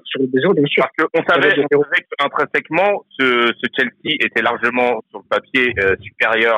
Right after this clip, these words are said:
Speaker 2: à, à Liverpool, qui avait grandement perdu depuis en fait sa, sa saison, euh, sa, sa, sa dernière finale de Ligue des Champions, qui était, euh, deux ans avant face, euh, face au Milan A C. Et justement, voir, euh, ce, ce Liverpool, euh, aller,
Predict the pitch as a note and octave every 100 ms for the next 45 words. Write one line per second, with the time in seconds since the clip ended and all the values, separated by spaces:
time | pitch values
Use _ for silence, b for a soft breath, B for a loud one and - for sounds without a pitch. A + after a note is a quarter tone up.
0 | G#2+ G2 F#2+ G2 - _ G2+ - D#3 E3+
1 | - A2 G#2 G#2 C3 C3 C3 C3 B2 B2+
2 | A#2+ A2+ - C3+ C3+ A2+ G#2+ A#2 - G2+
3 | B B B - A2 - A#2 A#2+ B2 A#2+
4 | G#2 G2 - A2 G#2 - G2+ G#2+ A2+ A#2
5 | A#2 - A#2+ A2+ G#2+ G#2 A2+ - B2 -
6 | G2+ A2+ G#2 G2 G#2 A2 A2 A2+ - B
7 | B - - G#2+ - G#2+ G2+ G2 F#2+ F#2+
8 | F#2+ - A2+ - G#2+ G#2+ G#2 G2+ D#3+ F3+
9 | B B B G#2+ A#2+ B2+ C#3+ E3 D#3+ A#2+
10 | D#3 E3+ C#3+ A#2+ A2+ A2 A2 - _ -
11 | A2+ A2 G#2 - A#2 C#3 B2+ - - E3
12 | C#3+ b b b _ _ _ _ C#3+ B2+
13 | - D3 D#3 E3+ F3+